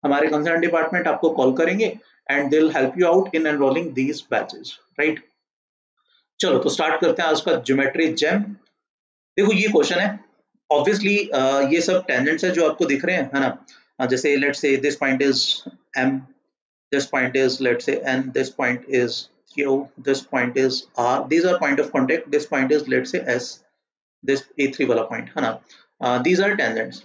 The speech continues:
ठीक है? अब हमें दो circles का radius given है, ठीक है? आर वन का given है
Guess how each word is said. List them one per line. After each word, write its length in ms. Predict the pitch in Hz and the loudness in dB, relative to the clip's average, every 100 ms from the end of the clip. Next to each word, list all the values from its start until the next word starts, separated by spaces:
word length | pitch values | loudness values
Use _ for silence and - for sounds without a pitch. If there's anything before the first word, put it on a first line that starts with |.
| - | -4
ठीक 120 | 101 | -2
है? 180 | - - _ _ _ _ _ _ _ _ _ _ - | -2 -6 _ _ _ _ _ _ _ _ _ _ -2
अब 100 | 202 | -2
हमें 600 | 202 170 190 214 214 - _ - | 0 0 2 0 -2 -6 _ -18
दो 240 | 120 170 214 | 2 4 4
circles 380 | 196 165 180 | 2 2 0
का 100 | 180 | 0
radius 320 | 175 143 151 - | 0 2 0 0
given 300 | 123 117 151 | 0 0 -2
है, 100 | 196 | -6
ठीक 380 | - _ 127 | -10 _ -14
है? 60 | - - | -8 -2
आर 160 | 180 | 0
वन 160 | - 147 | 0 0
का 80 | 151 | 0
given 320 | 143 151 156 | 2 0 0
है 180 | 156 | 0